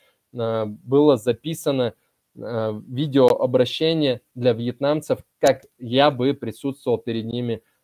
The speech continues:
вживую. По-, почему? Потому что мы не могли этого не сделать. Мы абсолютно максимально уважаем, и я лично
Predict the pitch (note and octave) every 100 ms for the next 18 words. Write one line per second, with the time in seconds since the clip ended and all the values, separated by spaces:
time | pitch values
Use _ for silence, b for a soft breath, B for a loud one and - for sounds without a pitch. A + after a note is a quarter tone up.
0 | _ A2+ A2 C3 B2+ B2+ G#2+ A#2 - C3
1 | C3 D3 E3+ D#3+ C3 C3 D3+ D3+ B2+ C3+
2 | F3+ E3+ D#3 C#3+ E3 F3+ - F3+ C#3 B2+
3 | B2 B2+ A2 C#3+ E3 C3+ - C3 E3+ -
4 | C#3+ - C#3+ D3+ F#3 E3 C3+ - _ _
5 | - D3+ D#3+ - E3 D#3+ F3 D#3+ A#2+ G2
6 | _ _ - C3 B2+ D#3+ E3 B2+ - B2+
7 | A#2 D3+ C#3 C3 C3 A#2+